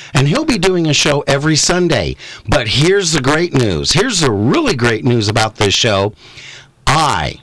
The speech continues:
William P. Lewis, will be performing there this Sunday, the fourteenth.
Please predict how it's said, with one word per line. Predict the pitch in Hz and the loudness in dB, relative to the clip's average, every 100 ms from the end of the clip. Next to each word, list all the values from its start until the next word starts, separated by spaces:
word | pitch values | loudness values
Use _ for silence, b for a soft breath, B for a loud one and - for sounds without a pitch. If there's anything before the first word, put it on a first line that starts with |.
| - | 0
William | 175 247 233 202 | 0 2 0 0
P. | 180 202 214 | 0 -2 0
Lewis, | 185 120 85 - | 0 0 0 0
will | 131 233 254 | 0 0 0
be | 226 | -2
performing | - 202 220 208 175 127 | -2 -2 0 0 2 2
there | 110 104 98 B B | 2 0 -2 B B
this | 117 123 320 311 | 0 2 2 0
Sunday, | - - 294 277 214 135 90 80 | 0 0 0 2 2 2 0 0
the | 110 131 | 0 0
fourteenth. | 175 208 - - 214 135 60 - | 2 2 0 -2 0 -2 -4 -10